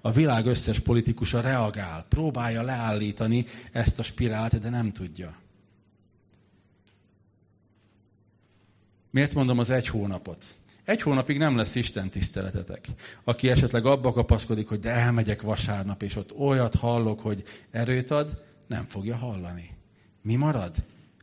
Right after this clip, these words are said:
Hogy az atyába kapaszkodok. És bármi történjék a következő egy hónapban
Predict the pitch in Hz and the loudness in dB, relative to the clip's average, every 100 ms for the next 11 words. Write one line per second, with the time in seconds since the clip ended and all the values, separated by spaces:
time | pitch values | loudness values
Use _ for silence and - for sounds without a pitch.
0 | - 107 101 107 113 - 95 87 92 - | -12 -8 -6 -8 -10 -6 -6 -6 -12 -14
1 | 87 82 - - 82 85 - - - _ | -12 -10 -12 -14 -16 -18 -20 -20 -20 _
2 | _ _ _ _ _ _ _ _ 110 104 | _ _ _ _ _ _ _ _ -12 -8
3 | 143 175 151 135 139 127 127 117 113 113 | -6 -2 -2 0 0 -2 0 0 0 -2
4 | 107 139 117 - 107 104 107 107 - 87 | -4 -4 -4 -4 -8 -6 -6 -6 -10 -10
5 | 87 82 78 80 80 | -10 -12 -14 -14 -16